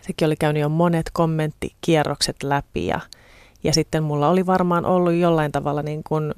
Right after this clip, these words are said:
hyvää sägää myös matkassa, että, tota, että aina kun mä olin tähdännyt täysillä jonkun projektin tekemiseen, niin mä olin saanut sen sitten myös, tota, tuotantoon, niin mä uskoin, että niin käy varmaan tän Angelankin kanssa. Mutta, tota, nyt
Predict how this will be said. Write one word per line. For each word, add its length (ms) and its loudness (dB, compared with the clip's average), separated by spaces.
hyvää 320 0
sägää 300 2
myös 360 0
matkassa, 580 0
että, 260 -2
tota, 460 0
että 220 -2
aina 140 0
kun 120 -2
mä 60 2
olin 120 0
tähdännyt 480 0
täysillä 440 0
jonkun 340 0
projektin 400 -2
tekemiseen, 560 -4
niin 100 -4
mä 80 -6
olin 140 -2
saanut 360 0
sen 280 0
sitten 320 -10
myös, 260 -6
tota, 260 0
tuotantoon, 640 0
niin 120 0
mä 100 2
uskoin, 360 2
että 180 -2
niin 240 -2
käy 180 2
varmaan 320 0
tän 140 -2
Angelankin 520 0
kanssa. 380 2
Mutta, 280 -2
tota, 340 2
nyt 180 0